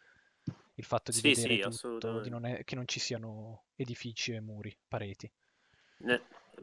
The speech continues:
Speaker 2: poi, tra l'altro, eh, credo che Dancer in the Dark di von Trier fosse girato in, in tutto in digitale, eh, il che dà una sensazione un sacco alienante rispetto a quello che guardiamo,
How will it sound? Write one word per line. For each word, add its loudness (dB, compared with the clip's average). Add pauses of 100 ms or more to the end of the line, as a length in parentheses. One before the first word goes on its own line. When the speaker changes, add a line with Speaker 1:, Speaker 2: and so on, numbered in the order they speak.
Speaker 2:
poi, 12
tra 12
l'altro, 12
eh, 2
credo 2
che -4
Dancer -2
in -4
the -2
Dark -2
di -6
von -4
Trier 2
fosse -4
girato -2
in, -8 (600)
in -4
tutto 2
in 8
digitale, 8 (760)
eh, 4 (100)
il -4
che 10
dà 12
una -2
sensazione -2
un -2
sacco 0
alienante -2
rispetto -10
a -10
quello 2
che 0
guardiamo, 0